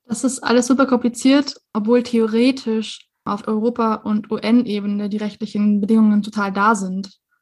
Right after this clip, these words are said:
Also es gibt einmal die E-U-Aufnahmerichtlinien, die besagen, dass alle Menschen Zugang zu psychotherapeutischer Versorgung haben sollen und haben müssen.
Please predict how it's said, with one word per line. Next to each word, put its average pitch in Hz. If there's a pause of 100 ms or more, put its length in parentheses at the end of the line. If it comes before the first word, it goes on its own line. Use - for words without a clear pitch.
(140)
Also 208
es 196
gibt -
einmal 208
die 208
E-U-Aufnahmerichtlinien, 214 (340)
die 208
besagen, 202
dass 196
alle 208
Menschen 208
Zugang 208
zu 220
psychotherapeutischer 208
Versorgung 214
haben 247
sollen 208
und 208
haben 202
müssen. 220